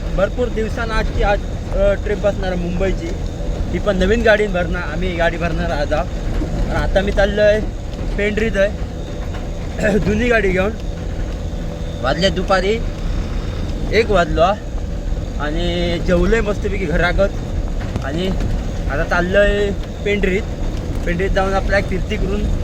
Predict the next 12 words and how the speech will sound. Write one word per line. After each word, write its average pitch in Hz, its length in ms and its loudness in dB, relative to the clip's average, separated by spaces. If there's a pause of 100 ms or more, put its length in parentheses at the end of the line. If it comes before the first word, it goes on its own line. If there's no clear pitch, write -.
(300)
ह्या 170 140 4
गाडीत 226 200 4
जेवढी 226 300 2
पेटी 240 640 0 (580)
जमा 214 240 4
करून 240 340 -2
नेऊची 214 280 0
होत 233 80 4 (220)
कडेलात, 214 380 0 (1160)
जेवढे 190 200 2
होतील 214 340 2
त्यो, 208 120 2